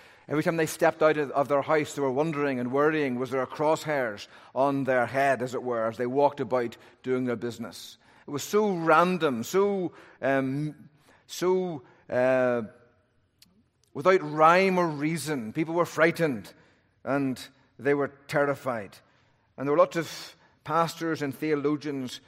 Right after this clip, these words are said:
trying to distance God from any involvement in those people's deaths, as if, as if it was only the hand of Satan,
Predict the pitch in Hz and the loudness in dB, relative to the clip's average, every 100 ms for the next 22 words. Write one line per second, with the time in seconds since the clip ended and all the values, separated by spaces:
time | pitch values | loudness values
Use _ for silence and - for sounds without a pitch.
0 | _ _ 151 165 156 127 165 - 170 151 | _ _ -4 -2 -4 -2 -4 -4 -6 -6
1 | - - 139 139 131 123 135 127 143 156 | -6 -2 2 4 2 -2 -6 -4 -4 -2
2 | 143 135 131 104 104 127 143 127 143 131 | -2 -4 -6 -8 -4 -2 -2 -4 -6 -6
3 | 123 120 117 117 113 - 120 113 104 - | -4 -6 -4 -6 -10 -12 -12 -12 -10 -8
4 | 104 90 - 117 117 - - - - - | -8 -10 -14 -8 -4 -4 -6 -18 -20 -20
5 | _ - 131 139 151 156 147 143 143 156 | _ -8 -4 -2 0 0 0 -2 -2 -2
6 | 147 170 190 185 160 156 143 139 127 - | 0 0 2 4 4 4 2 0 -4 -2
7 | 139 - 117 | -2 -2 -10